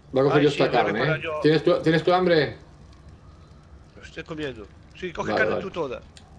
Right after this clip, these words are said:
Speaker 2: Yo me la
Speaker 1: No,
Speaker 2: das a
Speaker 1: no,
Speaker 2: mí
Speaker 1: yo,
Speaker 2: poco a poco.
Speaker 1: yo con ocho me vale. Hay que esperar que se pudre y hacemos unos narcóticos, tío. Narcóticos
Speaker 2: Tengo yo aquí
Speaker 1: tenemos,
Speaker 2: carne.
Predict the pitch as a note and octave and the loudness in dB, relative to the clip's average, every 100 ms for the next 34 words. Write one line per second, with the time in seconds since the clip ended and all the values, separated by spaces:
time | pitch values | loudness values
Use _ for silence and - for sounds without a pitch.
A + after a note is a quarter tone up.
0 | - - F#3+ F#3 F#3 C#3+ - F#3 E3+ E3+ | -20 -20 -10 -2 2 4 4 2 -2 -8
1 | C#3 - - - - C3 C3 C3+ C3+ C#3 | -10 -14 -20 -20 -2 2 4 2 2 2
2 | A#2 A2 G#2 G2+ - - - - - - | 2 2 2 -2 -8 -20 -20 -20 -20 -20
3 | - - B2+ C#3+ D3+ C#3+ C#3+ C#3+ D3+ D#3+ | -20 -2 0 2 2 2 2 2 4 6
4 | C#3 C3 C#3 C3 C3 A#2+ G#2+ A#2 G#2 G2 | 6 4 2 2 2 2 2 0 0 -2
5 | G#2 - G2 - - - - - - - | -4 -4 -6 -6 -20 -20 -20 -20 -20 -20
6 | - - - - - - - - A2 C#3 | -20 -20 -20 -20 -20 -20 -12 -6 0 2
7 | D3 D#3 D3 C#3+ D3+ D#3 C#3+ C3 F#3+ F#3 | 4 2 2 2 2 4 4 2 0 -6